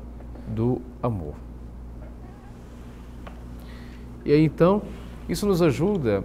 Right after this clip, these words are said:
meus irmãos e irmãs, a poder entender de fato o quanto que, ah, muitas vezes nós perdemos tanto tempo, ah, nos justificando, nos lamentando e falando tantas coisas, quando na verdade nós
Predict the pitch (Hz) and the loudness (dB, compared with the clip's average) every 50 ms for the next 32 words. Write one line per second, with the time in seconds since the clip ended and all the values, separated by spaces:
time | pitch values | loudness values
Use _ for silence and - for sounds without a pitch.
0 | - - - 131 123 120 113 113 123 123 123 110 113 107 101 123 160 175 160 147 | -2 -6 -4 -2 0 0 2 2 4 4 4 4 2 2 2 2 2 4 4 2
1 | 120 123 131 123 113 123 123 120 117 - - - - 123 113 - - 117 110 107 | 2 2 0 2 4 6 6 6 6 2 -2 -4 -2 -2 -2 0 0 2 2 2
2 | 98 110 110 107 107 104 101 - - - - - - - - - - - 110 107 | 2 4 4 4 4 2 0 -4 -10 -12 -12 -12 -12 -12 -12 -12 -8 -4 -4 -4
3 | - - - 135 135 147 151 147 - 165 147 - - 127 120 - - - 143 147 | -2 6 8 10 10 10 10 8 6 2 2 4 2 0 0 0 0 2 4 6
4 | 160 165 165 160 - - 139 - - - - 123 117 107 104 - - - - - | 8 8 6 4 4 0 0 0 0 2 4 6 6 6 6 2 -2 -10 -10 -10
5 | - - - - - - - 110 113 113 113 113 117 113 113 113 110 - - - | -10 -12 -12 -12 -12 -6 0 6 8 10 12 12 12 12 10 10 8 6 4 2
6 | 135 147 143 147 147 131 123 156 160 156 151 156 147 - - 156 139 131 135 151 | 2 2 6 6 6 6 6 4 4 4 4 4 2 4 4 4 4 6 6 4
7 | 147 139 127 - - 160 160 - 151 127 - - 113 101 95 90 - - - - | 4 2 0 0 -2 -2 -2 -2 -4 -6 -4 -2 0 0 0 -2 -4 -8 -12 -12
8 | - - - - - - - 120 151 185 202 196 - - - - - - - - | -12 -12 -12 -12 -8 -4 -2 0 2 2 2 0 -2 -8 -8 -8 -10 -10 -10 -10
9 | - - - - - - - - - - - - - - - - - 147 135 120 | -12 -10 -10 -10 -12 -12 -12 -12 -12 -12 -12 -12 -12 -12 -10 -4 0 2 2 4
10 | 127 117 - - 113 - - 95 - - - - 113 123 135 135 131 123 113 104 | 4 2 2 0 -4 -2 -2 -6 -6 -6 -2 0 2 4 4 4 4 4 4 2
11 | 104 107 101 104 113 110 107 104 101 92 - - - 113 123 135 131 127 120 110 | 2 0 2 4 4 4 4 4 2 0 -2 -2 0 0 2 2 2 2 2 0
12 | 107 - - 110 110 113 110 - - 151 139 143 120 - - - 151 175 190 190 | 0 0 0 0 0 0 0 0 -2 0 0 0 0 0 0 0 2 4 4 4
13 | 180 - - - - - - - - - - - 120 123 131 127 120 107 117 113 | 2 -2 -4 -8 -10 -10 -12 -12 -12 -10 -2 0 2 4 6 6 6 6 6 4
14 | 101 98 104 113 120 127 131 127 131 120 110 110 110 110 110 110 - - - | 4 4 4 4 6 6 4 4 2 2 4 4 4 4 4 2 0 -2 -4